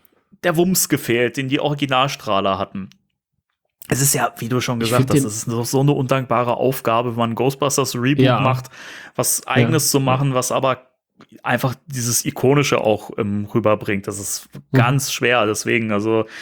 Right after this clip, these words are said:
Speaker 1: es ist leicht, auf den Sounds von dem Film rumzubashen. Aber das Abstand Schlimmste, fand ich, war die Sirene vom Ecto eins in dem Film, weil das war für mich so,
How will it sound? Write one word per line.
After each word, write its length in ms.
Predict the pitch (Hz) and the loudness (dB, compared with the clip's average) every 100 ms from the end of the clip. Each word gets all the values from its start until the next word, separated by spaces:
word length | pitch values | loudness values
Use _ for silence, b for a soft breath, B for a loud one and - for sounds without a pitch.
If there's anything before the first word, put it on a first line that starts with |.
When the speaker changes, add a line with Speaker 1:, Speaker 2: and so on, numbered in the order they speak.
| B B B | B B B
Speaker 1:
es 160 | 127 110 | -6 -4
ist 180 | 117 127 | 0 2
leicht, 360 | 117 127 135 | 4 4 2
auf 200 | - 110 | -2 -2
den 400 | - 123 120 117 | 0 0 0 -4
Sounds 460 | 117 123 127 123 - - | 0 0 0 -2 -8 -8
von 160 | - | -4
dem 100 | 120 | -2
Film 180 | 120 123 | 0 -2
rumzubashen. 840 | 113 139 143 113 104 107 139 139 B B B B B B _ | -2 -4 -4 0 0 0 -2 -4 B B B B B B _
Aber 180 | 139 143 | 0 2
das 320 | 123 - _ - - - | 0 -4 _ -20 -12 -4
Abstand 420 | - - 233 208 | -4 0 0 0
Schlimmste, 560 | - 185 202 202 - 156 | 0 2 2 2 0 0
fand 240 | 131 - | 0 -2
ich, 180 | 196 - | -4 0
war 120 | 143 | 2
die 100 | 139 | 2
Sirene 580 | 131 123 135 143 120 113 | 0 0 2 2 4 2
vom 460 | - 113 113 113 - _ _ _ _ - | 2 -2 -2 -8 -12 _ _ _ _ -6
Ecto 320 | 117 - 120 | -4 -2 0
eins 340 | 113 107 110 | 2 0 -2
in 100 | 117 101 | -6 -4
dem 180 | 101 | -4
Film, 280 | 101 117 110 | 0 0 2
weil 100 | 113 | 2
das 200 | 120 156 | 2 2
war 100 | 165 | 0
für 160 | 151 160 | 0 0
mich 220 | 151 147 | 0 0
so, 320 | - 147 143 | 2 2 2